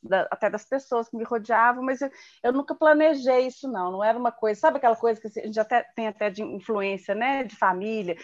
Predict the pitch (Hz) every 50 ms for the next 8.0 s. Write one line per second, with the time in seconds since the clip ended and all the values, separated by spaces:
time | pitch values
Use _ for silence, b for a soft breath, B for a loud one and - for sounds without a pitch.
0 | B B B B B - 196 202 202 202 208 - 226 202 - - - - - -
1 | 160 196 220 - - - 180 214 214 208 - 190 208 196 - 208 208 190 190 196
2 | 196 180 196 185 185 180 208 214 190 185 202 233 240 226 214 202 175 170 175 170
3 | 165 170 202 208 - 196 190 - - 185 190 196 190 208 208 202 196 208 220 220
4 | 214 - - - - 220 - - - 208 208 226 233 - 254 233 _ _ - 262
5 | 262 269 285 302 311 359 359 262 - - _ _ _ - 311 330 359 349 B B
6 | B B B B B - 208 - - - 220 185 190 214 226 226 226 - - -
7 | 226 226 226 208 196 196 202 190 - 214 202 175 143 117 117 117 151 170 180 190